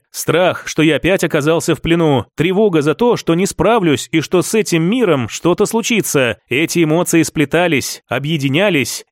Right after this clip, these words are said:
и нашептывали мне, что поставить мир на колени не такая уж и плохая идея, чтобы обезопасить себя. Да и сам мир уберечь от разрушения. Если бы я не знал, что именно с подобных мыслей начинается путь в темные алхимики, которые мир и уничтожают,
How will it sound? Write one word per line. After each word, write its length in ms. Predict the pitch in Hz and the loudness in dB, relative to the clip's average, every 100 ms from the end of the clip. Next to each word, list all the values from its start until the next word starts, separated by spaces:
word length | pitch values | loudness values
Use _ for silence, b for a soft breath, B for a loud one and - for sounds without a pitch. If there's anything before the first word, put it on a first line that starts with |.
| - | -2
и 100 | 175 | 0
нашептывали 920 | 151 - 214 240 - 170 147 143 139 | 2 0 0 0 0 2 2 2 2
мне, 400 | 143 139 117 - - | 2 0 -2 -6 -10
что 200 | - 143 | -4 0
поставить 540 | 185 - 247 226 196 | 0 0 0 0 0
мир 200 | 208 220 | 0 2
на 120 | 202 | 0
колени 440 | - 180 262 247 202 | 0 0 0 0 0
не 120 | 185 | 0
такая 400 | 190 165 226 226 | 0 0 0 2
уж 240 | 220 - | 0 -2
и 60 | 208 | -2
плохая 500 | 208 196 214 226 233 | 0 0 0 0 0
идея, 500 | 220 269 180 135 123 - | 0 2 2 2 -2 -6
чтобы 380 | - 160 156 | -4 -2 0
обезопасить 920 | 175 165 170 175 208 - 208 131 120 | 0 0 0 0 0 0 -2 -2 -6
себя. 520 | - 185 170 151 117 - _ | -4 -2 0 0 -2 -6 _
Да 100 | 139 | -2
и 100 | 160 | -2
сам 280 | - 226 208 | 0 0 2
мир 260 | 180 214 - | 2 0 0
уберечь 420 | 156 196 208 175 | -2 0 2 0
от 140 | 151 156 | 0 0
разрушения. 800 | 151 160 - 180 135 120 110 - | 2 2 2 2 2 0 -4 -6
Если 380 | - 143 165 160 | -2 0 0 0
бы 120 | 156 | 2
я 100 | 151 | 2
не 120 | 151 | 2
знал, 360 | 139 160 196 151 | 0 0 0 0
что 180 | - 151 | 0 0
именно 320 | 175 175 156 | 2 2 0
с 80 | - | -2
подобных 540 | - 160 202 165 151 | -2 0 2 2 -2
мыслей 400 | 160 202 180 151 | 0 0 2 0
начинается 680 | 151 143 160 175 170 - 156 | 0 0 0 0 0 -2 -6
путь 260 | - 196 | -2 -2
в 80 | - | -2
темные 380 | - 160 170 151 | 0 0 2 2
алхимики, 760 | 131 - 247 214 139 143 120 - | 0 0 0 0 0 0 -2 -4
которые 480 | 139 147 180 165 165 | -4 0 2 4 2
мир 280 | 196 185 147 | 2 2 2
и 120 | 170 | 2
уничтожают, 920 | 175 180 - 214 190 170 139 120 | 2 2 0 0 2 2 2 -2